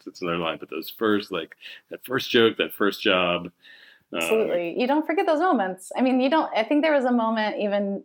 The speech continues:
Speaker 2: it wasn't, didn't go in the script, but there was a moment where Ricky lost a tooth in the writer's
Speaker 1: <laughs>
Speaker 2: room.
Speaker 1: Yeah.
Speaker 2: And I remember making a joke that we think we're people, we pretend we're people, we're just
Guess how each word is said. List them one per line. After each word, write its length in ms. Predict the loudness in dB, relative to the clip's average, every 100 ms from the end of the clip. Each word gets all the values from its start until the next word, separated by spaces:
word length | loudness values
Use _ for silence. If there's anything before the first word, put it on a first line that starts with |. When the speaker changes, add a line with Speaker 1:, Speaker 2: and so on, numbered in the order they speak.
| -4
Speaker 2:
it 200 | -2 0
wasn't, 340 | 2 0 -2
didn't 180 | 0 2
go 80 | 2
in 60 | 0
the 80 | 0
script, 240 | -2 0
but 60 | 0
there 60 |
was 100 | 0
a 40 | 0
moment 280 | 0 0
where 180 | 0 0
Ricky 300 | 0 -2 -2
lost 340 | 2 2 0 -6
a 60 |
tooth 440 | -4 0 0 -2 -12 -20 _ -4
in 120 | -2
the 80 | 2
writer's 260 | 2 2
Speaker 1:
<laughs> 40 | 2
Speaker 2:
room. 240 | 2 -2 -6 -20 _ 0
Speaker 1:
Yeah. 340 | 0 0 -8 -4
Speaker 2:
And 180 | -2 2
I 100 | 2
remember 300 | 2 2 2
making 300 | 2 0 0 -2
a 80 |
joke 280 | 2 0 2
that 140 | -2 0
we 120 | -4
think 380 | -2 0 0 0
we're 160 | -4
people, 580 | -2 -4 -4 0 0 2
we 120 | 0
pretend 460 | 0 -2 0 2 4
we're 100 | 2
people, 320 | 0 0 0
we're 120 | 2 0
just 160 | -2